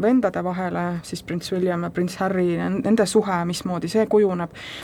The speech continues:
Ja, ja ma arvan, et võib-olla see meediasuhe kui selline ja, ja kõik see, mida me sealt otsime, on, on, on tegelikult ju, ju see, see, mitte ainult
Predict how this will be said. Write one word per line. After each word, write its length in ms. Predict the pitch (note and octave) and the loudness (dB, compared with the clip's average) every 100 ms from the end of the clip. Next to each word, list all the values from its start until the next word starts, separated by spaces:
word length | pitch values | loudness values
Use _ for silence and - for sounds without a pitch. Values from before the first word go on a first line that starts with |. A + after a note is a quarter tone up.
| - | -4
Ja, 260 | F#3 F3 - | 0 2 2
ja 100 | G#3 | 4
ma 120 | A#3 | 4
arvan, 220 | D4+ B3+ | 6 4
et 120 | G3+ | 4
võib-olla 300 | A3 A3+ B3 | 2 4 2
see 160 | A3 G#3 | 2 4
meediasuhe 720 | A3+ C#4 A#3 F#3 A3+ C4 A3 | 4 4 2 0 0 2 0
kui 120 | F#3 F3+ | 0 0
selline 500 | A3+ A#3 A3 F3 E3+ | 2 4 2 0 -2
ja, 140 | E3+ E3+ | -2 -2
ja 100 | F#3 | 0
kõik 220 | A3 A3 | 0 2
see, 220 | - A#3+ | 2 2
mida 220 | G#3+ A#3 | 2 2
me 120 | F3 | 0
sealt 220 | E3 F3+ G#3 | -2 -2 2
otsime, 540 | B3 - F3+ E3+ E3 - - - - - - - - | 2 2 0 2 0 -4 -14 -20 -20 -20 -20 -20 -2
on, 260 | A3 G3 F#3 | 0 0 0
on, 220 | G#3 G#3 F#3+ | 0 0 2
on 140 | G#3+ | 4
tegelikult 640 | B3 A#3+ F#3+ F#3 F3 E3 | 4 4 2 0 -2 0
ju, 320 | G3+ G3 F#3+ F#3 - - - - - | 2 4 2 -2 -10 -16 -16 -18 -2
ju 240 | G3 G3 | 2 2
see, 400 | F#3+ G3+ G3 F#3 - | 4 4 4 2 -2
see, 460 | F#3 G3+ F#3 F#3 F#3 F3+ - - | 0 2 4 4 2 0 -6 -2
mitte 240 | G#3+ G#3 A3+ | -2 2 4
ainult 480 | D4 A#3 - - | 4 4 -2 -2